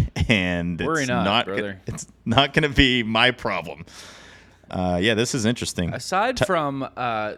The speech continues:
Speaker 2: you know, the obvious of, like, me not being a fan of him and, and being okay that he's gone, it also means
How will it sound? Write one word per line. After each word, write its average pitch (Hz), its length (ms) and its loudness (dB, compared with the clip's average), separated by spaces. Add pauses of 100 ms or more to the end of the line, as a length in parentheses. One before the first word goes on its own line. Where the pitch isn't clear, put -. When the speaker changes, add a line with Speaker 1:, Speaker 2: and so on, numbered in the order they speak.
Speaker 2:
you 110 120 -16
know, 110 100 -14
the 107 180 -14
obvious 104 560 -10
of, 98 160 -14
like, 90 260 -10
me 98 220 -10
not 95 240 -10
being 95 160 -16
a 101 40 -18
fan 101 280 -16
of 98 80 -18
him 98 160 -20 (560)
and, 95 200 -16 (280)
and 92 360 -14 (1120)
being 110 220 -6
okay 98 360 -2
that 98 120 -4
he's 101 180 -12
gone, 98 360 -6 (1400)
it 139 100 -8
also 131 720 -2 (180)
means 135 680 -10